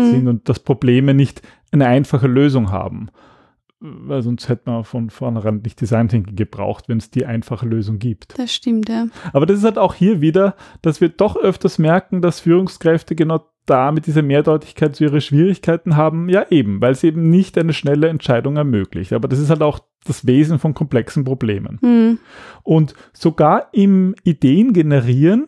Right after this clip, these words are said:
Speaker 2: begegnet uns das eigentlich immer wieder. Weil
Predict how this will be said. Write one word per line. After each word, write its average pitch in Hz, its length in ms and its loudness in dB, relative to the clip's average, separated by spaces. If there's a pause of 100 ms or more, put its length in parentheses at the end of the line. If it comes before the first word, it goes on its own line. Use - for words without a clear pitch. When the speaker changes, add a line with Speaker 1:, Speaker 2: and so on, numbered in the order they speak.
Speaker 2:
begegnet 147 500 0
uns 139 120 -2
das 127 160 -4
eigentlich 113 400 -2
immer 123 340 2
wieder. 101 420 -4 (280)
Weil 143 300 2